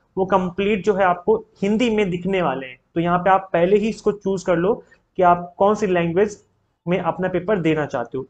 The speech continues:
एक बार आपने ये सिलेक्ट कर लिया, सपोज करो आपने इंग्लिश सिलेक्ट कर लिया, तो गाइस ऐसे में <clears throat> इंग्लिश सिलेक्ट करने के बाद यहाँ पे आपको ऑप्शन मिलता है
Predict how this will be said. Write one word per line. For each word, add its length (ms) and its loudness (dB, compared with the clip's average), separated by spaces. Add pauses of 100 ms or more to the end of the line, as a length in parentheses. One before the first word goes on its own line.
एक 120 0
बार 120 6
आपने 220 4
ये 100 2
सिलेक्ट 340 0
कर 120 6
लिया, 280 2 (260)
सपोज 260 0
करो 120 4
आपने 240 4
इंग्लिश 260 0
सिलेक्ट 240 2
कर 140 6
लिया, 200 2 (580)
तो 60 4
गाइस 260 8
ऐसे 300 4
में 120 2 (340)
<clears throat> 20 -4 (1200)
इंग्लिश 280 2
सिलेक्ट 340 0
करने 280 4
के 100 2
बाद 360 4 (560)
यहाँ 180 4
पे 100 6
आपको 340 6
ऑप्शन 400 6
मिलता 360 4
है 140 4